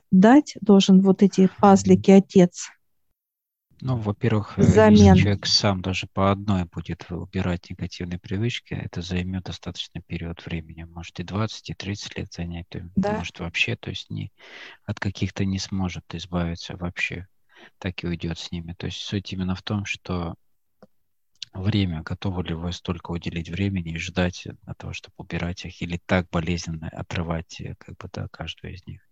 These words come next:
Speaker 1: Показывают, если бы щас вот дьявол, допустим, не взял у тебя, да, то вот эта тема как, э, привычка, это как снимать, э, заживо кожу. Это было б очень больно для тебя.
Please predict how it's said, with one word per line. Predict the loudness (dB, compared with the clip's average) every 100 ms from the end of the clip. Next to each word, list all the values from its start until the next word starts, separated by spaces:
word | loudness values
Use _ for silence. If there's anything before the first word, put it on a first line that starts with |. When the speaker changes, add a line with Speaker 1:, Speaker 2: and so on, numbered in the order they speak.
| _ _ _ _ _ _ _ _ _ _ _ _ _ _ _ _ _ _
Speaker 1:
Показывают, | 0 4 4 6 6 6 0 -16 -20 2
если | 4 6 6
бы | 6
щас | 8 6 6
вот | 2
дьявол, | 6 8 8 8
допустим, | 6 4 2 6 8
не | 10 8
взял | 6 6 6 6
у | 2
тебя, | -2 0 2
да, | 2 2 -2 _ _ _ _ _
то | -6 0 2 2 2
вот | 2 4
эта | 4 4 0
тема | 0 4 6 6 6
как, | 2 0 -2 -10 -6
э, | 0
привычка, | 6 8 8 6 4 4 6 6 0 _ _ _ _
это | 2 4
как | 6 4
снимать, | 4 8 10 10 8 4
э, | -4 -4 -10 _ _ _ _ _
заживо | 2 8 8 10 8
кожу. | 8 6 6 6
Это | 0 2 6
было | 8 6
б | 6
очень | 6 6 8 8
больно | 10 6 6 4 2 -2
для | -10
тебя. | -10 -2 0 0